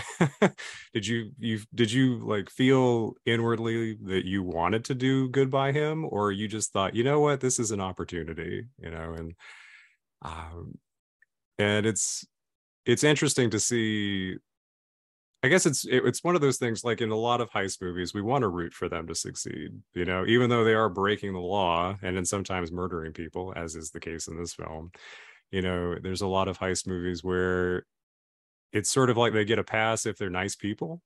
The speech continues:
<laughs> Like Ocean's Eleven, where it's like, "Well, you didn't really murder anybody, and we like all of you, and we think you all look really nice in the clothing that you've got, and you, you know, you're personable, and you work well together as a team. So yeah, you know, like, we hope you pull it off and stick it to that,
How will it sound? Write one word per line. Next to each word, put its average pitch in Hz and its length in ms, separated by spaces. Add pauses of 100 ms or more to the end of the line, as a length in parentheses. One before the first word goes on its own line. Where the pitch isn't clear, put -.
<laughs> - 1080 (400)
Like 113 400
Ocean's 120 400
Eleven, 113 500
where 117 120
it's 120 120
like, 139 160
"Well, 202 160
you 202 100
didn't 196 200
really 117 500
murder 98 440
anybody, 85 760
and 95 420
we 113 140
like 160 340
all 127 200
of 101 120
you, 107 200
and 104 120
we 107 100
think 139 240
you 117 100
all 113 160
look 98 140
really 104 360
nice 87 560
in 95 160
the 90 60
clothing 101 400
that 107 120
you've 110 180
got, 107 340
and 92 100
you, 98 140
you 139 120
know, 139 120
you're 131 160
personable, 147 800
and 135 140
you 127 100
work 131 220
well 123 200
together 117 360
as 107 100
a 110 60
team. 123 380
So 143 180
yeah, 214 360
you 104 180
know, 131 180
like, 135 140
we 143 120
hope 170 220
you 156 80
pull 160 220
it 156 60
off 160 340
and 104 100
stick 175 300
it 151 60
to 135 120
that, 110 260